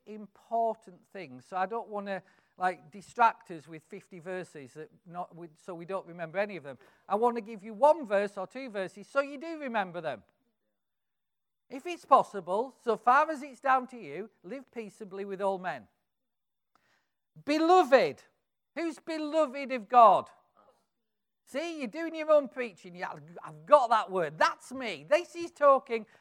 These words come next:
about me. It's really important you realize this is talking about me 'cause this isn't gonna seem great. "Beloved, do not avenge yourself,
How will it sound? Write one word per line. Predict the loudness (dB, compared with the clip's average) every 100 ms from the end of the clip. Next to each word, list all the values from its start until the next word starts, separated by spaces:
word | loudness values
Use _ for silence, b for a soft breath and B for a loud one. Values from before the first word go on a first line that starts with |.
| 2
about | 2 6 8 8 6 -6
me. | -10 -10 -16 _ _ _ _ _ _ _ _ _
It's | -20 -12
really | -10 -8
important | -2 6 6 6
you | -4
realize | 2 6 6 4
this | -10 -16
is | -6
talking | -2 -2 -2
about | 0 0 -2
me | -8
'cause | -16 -16
this | -16 -16
isn't | -16 -10
gonna | -10 -10
seem | -12 -12
great. | -6 -4 -4 -10 _ _ _ _ _ _ _ _ _ _ _ _ -2
"Beloved, | 2 8 8 8 4 2 -4 -18 _ _ _ _ _ _ _ _ _ _ -20 -2
do | 2 4 6
not | 10 10 8
avenge | 0 0 0 2 0 -8 -4
yourself, | 2 2 2 2 4 2